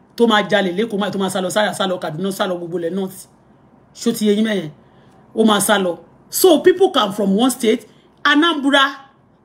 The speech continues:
àbí nǹkan kan, Anambra làwọn ọmọ yẹn ti ń wá. Lára majority wọn, wọ́n ti gbé Jẹ̀bú Òde rí o.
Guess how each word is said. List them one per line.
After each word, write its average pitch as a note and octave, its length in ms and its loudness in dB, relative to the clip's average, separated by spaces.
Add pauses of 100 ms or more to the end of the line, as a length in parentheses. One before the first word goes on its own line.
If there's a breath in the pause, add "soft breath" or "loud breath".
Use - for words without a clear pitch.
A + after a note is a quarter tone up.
àbí A3 220 2
nǹkan B3 180 -4
kan, G#3+ 180 -10
Anambra B3+ 420 0
làwọn G#3 220 -8
ọmọ G#3+ 100 -6
yẹn G#3 120 -10
ti A3 160 -12
ń A3+ 120 -8
wá. A3+ 100 -12 (1200)
Lára A#3 320 2
majority A3+ 380 0
wọn, G3 140 -2
wọ́n D#4 160 4
ti D4 60 -2
gbé C#4+ 180 4
Jẹ̀bú C4+ 240 0
Òde G#3 280 -2
rí G#3 140 -10
o. E3+ 140 -10